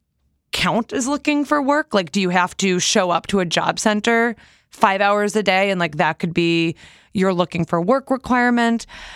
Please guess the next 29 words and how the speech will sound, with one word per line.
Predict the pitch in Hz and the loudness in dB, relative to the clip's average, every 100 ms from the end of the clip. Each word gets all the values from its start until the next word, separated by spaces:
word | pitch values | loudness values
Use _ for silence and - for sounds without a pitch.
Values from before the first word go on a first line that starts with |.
| - - _ - | -20 -20 _ -2
I | 262 | 0
think | 349 349 | 0 0
some | - 269 | 0 2
of | 311 247 | 0 0
these, | 233 196 | -2 0
and | - 185 247 | 0 2 2
I | 247 | 2
will | 262 | 0
say | 262 233 | 0 -2
caring, | - 247 240 226 214 196 | 0 0 2 2 0 0
they | 202 196 | 0 0
do | 196 180 247 247 | -4 -4 -2 0
have | 220 208 | 0 0
some | 196 | -2
exemptions | 190 175 175 - 180 165 | -2 0 -2 0 -2 -2
for | 175 | -4
people | 180 180 170 | -2 -2 -2
who | 170 | -2
are | 160 | -4
caring | - 185 175 175 | -2 0 0 -2
for | 175 | -2
dependents. | 160 156 185 180 180 170 - | -4 -4 -2 0 -2 -2 -4
But | 185 | -4
again, | 175 180 175 | 0 0 0
like, | 175 170 | -2 -2
we | 185 | -2
haven't | 170 170 | 0 -2
actually | 160 - 180 | -2 -2 -4
seen | - - 185 175 170 165 156 | -4 -4 -2 0 0 0 -2